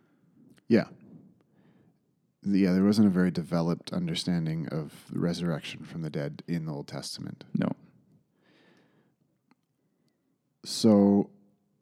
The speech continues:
Speaker 1: does this answer their question? How does this answer their question, or does it? What does this do to their question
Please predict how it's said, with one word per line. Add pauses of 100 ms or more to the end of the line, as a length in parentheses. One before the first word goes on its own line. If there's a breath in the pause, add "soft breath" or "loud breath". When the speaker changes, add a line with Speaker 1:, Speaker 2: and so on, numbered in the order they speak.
(1800)
Speaker 1:
does (640)
this
answer
their
question?
How
does
this
answer
their
question,
or
does
it? (1400 soft breath)
What
does
this
do
to
their
question